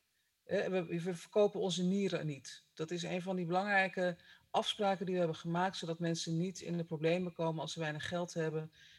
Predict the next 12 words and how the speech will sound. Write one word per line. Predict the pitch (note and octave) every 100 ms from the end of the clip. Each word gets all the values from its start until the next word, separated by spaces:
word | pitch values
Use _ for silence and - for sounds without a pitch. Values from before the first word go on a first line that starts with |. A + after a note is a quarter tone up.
| _
en | -
dan | E3+ E3+
stukken | - E3+ F3
lijf | F#3 F#3+
van | - F3
zichzelf | D#3+ D3+ - D3 C#3+
gaan | D3 C#3+
verkopen | - C#3 C3 -
om | D3 D3 D#3
te | -
kunnen | - D#3+ D3+
overleven. | C#3+ - D3 C3+ - -